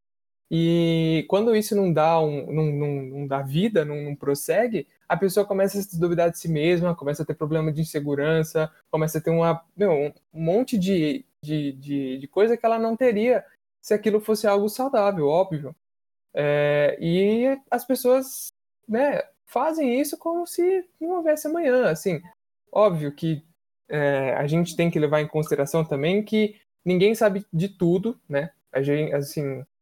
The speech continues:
é, os comportamentos abusivos, eles têm um, um espectro que vai desde, né, um pequeno, um negócio que, assim, que é corrigível, que é reformável, né? Até o,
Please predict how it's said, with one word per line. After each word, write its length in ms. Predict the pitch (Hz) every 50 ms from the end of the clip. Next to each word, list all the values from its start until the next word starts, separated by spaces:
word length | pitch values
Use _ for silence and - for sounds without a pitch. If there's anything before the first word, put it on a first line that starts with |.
| _ _ _ -
é, 560 | 139 139 131 131 127 123 127 123 123 120 120 - _ _ _ _ _ _ _ _ _
os 60 | - -
comportamentos 600 | - 156 - 165 156 165 156 165 185 196 196 190
abusivos, 500 | 170 156 165 147 160 185 196 180 175 165
eles 200 | 156 156 156 -
têm 180 | 180 185 196
um, 80 | 196 185 165 165 165 156 151
um 40 | 156
espectro 600 | 147 - - - 160 165 180 175 - - 147 147
que 140 | 143 - 156
vai 280 | 143 156 156 156 151 143
desde, 720 | 139 165 190 208 202 180 180 185 175 156 143 135 127 160 - _ _ _
né, 360 | - 139 156 170 165 143 127 - - - -
um 280 | - 143 139 135 127 - - _ _ _ _ _ _ _
pequeno, 600 | - - - - 180 180 196 208 214 202 196 180
um 120 | 170 170
negócio 380 | 165 156 147 165 170 165 - -
que, 160 | - 170 160
assim, 260 | 160 160 - 165 151 143
que 80 | -
é 60 | 147
corrigível, 840 | - - 156 156 143 135 131 156 180 190 190 175 202 196 196 196 175 -
que 180 | - - 139 131
é 180 | 143 147 143
reformável, 880 | 143 151 143 - - 143 135 139 139 151 170 180 180 160 160 170 165 165 - - _ _ _
né? 220 | - 156 165 160 - _ _ _ _ _ _ _
Até 300 | 156 160 - - 170 180
o, 320 | 196 220 233 233 220 202